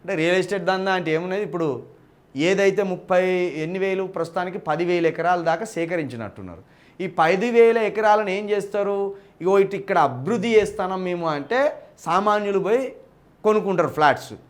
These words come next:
లేదా పెద్ద పెద్ద, ఆ, బడా బడా బిల్డర్లు, లేదా బడా బడా వ్యాపారవేత్తలు, రియల్ ఎస్టేట్ వ్యాపారులు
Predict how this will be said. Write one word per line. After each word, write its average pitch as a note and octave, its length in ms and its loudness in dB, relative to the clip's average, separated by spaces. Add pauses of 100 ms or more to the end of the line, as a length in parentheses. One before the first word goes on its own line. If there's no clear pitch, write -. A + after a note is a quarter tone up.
(360)
లేదా A#3 160 6
పెద్ద A3 320 0
పెద్ద, G#3 160 4 (600)
ఆ, F3 200 12
బడా F3+ 300 10
బడా G3 220 10
బిల్డర్లు, F#3+ 800 4 (1040)
లేదా F#3+ 460 8
బడా F3 260 10
బడా F#3+ 240 10
వ్యాపారవేత్తలు, F#3 1040 8
రియల్ F#3 200 0
ఎస్టేట్ F#3+ 300 -2
వ్యాపారులు F#3 640 4